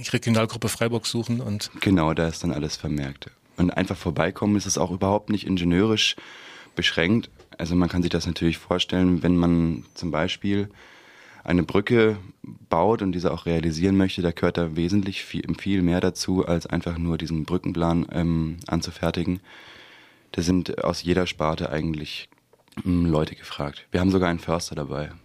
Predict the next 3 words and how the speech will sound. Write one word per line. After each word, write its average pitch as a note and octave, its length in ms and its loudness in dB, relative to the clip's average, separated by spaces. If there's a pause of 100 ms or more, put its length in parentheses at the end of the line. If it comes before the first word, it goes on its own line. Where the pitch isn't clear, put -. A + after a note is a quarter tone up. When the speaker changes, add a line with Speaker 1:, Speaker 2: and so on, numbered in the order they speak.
(300)
Speaker 1:
Hm. G#2 180 -4 (1400)
Ihr C3 440 6 (360)
bietet - 500 2